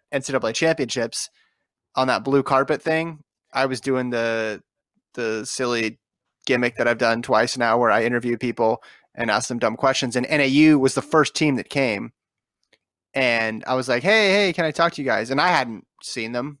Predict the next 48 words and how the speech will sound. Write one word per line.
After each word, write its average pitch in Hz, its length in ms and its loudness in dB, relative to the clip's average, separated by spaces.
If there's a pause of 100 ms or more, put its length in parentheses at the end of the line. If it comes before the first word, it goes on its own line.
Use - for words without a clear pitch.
(120)
at 123 80 -6
all. 123 300 2
I 131 120 0
don't 131 180 -4
think 135 140 -6
I'd 117 160 -2
been 123 140 -4
at 117 100 -4
a 117 40 -6
single 123 280 -4
meet, 123 280 -6 (340)
um, 104 260 -4
with 127 120 -8
them 104 180 -4
at 101 60 -4
all. 107 280 2 (680)
And 139 120 0
they 127 100 4
were 120 120 0
just - 280 -4 (360)
making 131 420 -2
jokes 113 300 0
about 104 180 0
how 117 100 2
they'd 117 140 0
rather 110 220 2
have 117 140 -2
Jeremy 107 520 -2 (600)
interview 107 360 -4
them. - 240 -8 (140)
And 120 200 -6
can 139 180 -2
Jeremy 127 360 0
be 127 120 0
involved? 127 480 2
And 123 140 0
we 135 100 2
only 131 140 2
talked 131 260 -2
to 143 40 -8
Jeremy 131 500 -2
and 127 100 -4
all 127 120 2
this - 100 -6
stuff. - 400 -8
And 127 100 -6
it - 60 -6
was, 131 220 -4